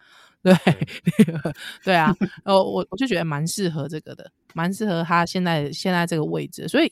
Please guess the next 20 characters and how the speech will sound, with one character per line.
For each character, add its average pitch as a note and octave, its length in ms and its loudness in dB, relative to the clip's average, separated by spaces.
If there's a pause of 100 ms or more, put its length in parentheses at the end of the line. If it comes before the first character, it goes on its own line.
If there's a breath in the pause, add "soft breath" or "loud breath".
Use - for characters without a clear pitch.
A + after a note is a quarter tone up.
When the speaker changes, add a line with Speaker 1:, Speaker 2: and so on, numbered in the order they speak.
Speaker 1:
他 E4+ 120 -2
真 F4 140 -6
的 C#4+ 60 4
要 A3 60 4
好 F3+ 120 -2
好 D3 140 -2
运 D3 240 -4
用。 C#3 180 -8 (300 soft breath)
我 G3+ 100 2
蛮 B3+ 180 8
期 - 220 -2
待 A#3 220 4
的， E3 80 -2
我 E3+ 80 0
蛮 G3 160 0
期 A#3 140 -2
待 G#3 100 4
补 F3 220 -2
选 D3+ 260 -6
的。 D3+ 180 -10